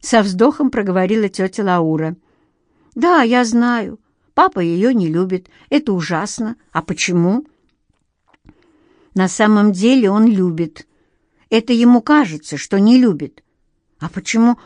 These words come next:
кажется?» «Ты еще слишком юная, чтобы понять». Вот это Эмили уже не нравилось. Все они говорят одно и то же.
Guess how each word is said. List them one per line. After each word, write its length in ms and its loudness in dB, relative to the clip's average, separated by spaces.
кажется?» 720 -2
«Ты 80 4
еще 220 2
слишком 520 2
юная, 600 4
чтобы 340 -2
понять». 680 -2
Вот 280 -4
это 580 -4
Эмили 420 -2
уже 320 -2
не 200 2
нравилось. 960 -4
Все 280 0
они 200 6
говорят 500 0
одно 300 2
и 140 4
то 260 -4
же. 180 -12